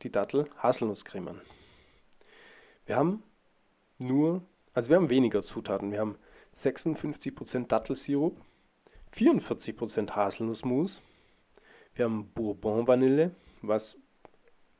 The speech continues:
darauf hindeutet, dass es echte Vanille ist. Und jetzt nochmal einen, äh, Punkt bei dreißig Pflanzen am Tag, äh, in der Woche gibt. Und wir haben extra noch mehr Salz drin.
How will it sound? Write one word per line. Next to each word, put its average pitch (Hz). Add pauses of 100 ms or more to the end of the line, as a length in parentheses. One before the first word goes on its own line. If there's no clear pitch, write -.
(100)
darauf 135
hindeutet, 131
dass 110
es -
echte 135
Vanille 139
ist. 175 (680)
Und 120
jetzt 120
nochmal 127
einen, 120
äh, 113
Punkt 131
bei 110
dreißig 110
Pflanzen 156 (300)
am 135
Tag, 156 (420)
äh, 117
in 113
der 113
Woche 127
gibt. 156 (960)
Und 123
wir 113
haben 113
extra -
noch 107
mehr 98
Salz 87
drin. -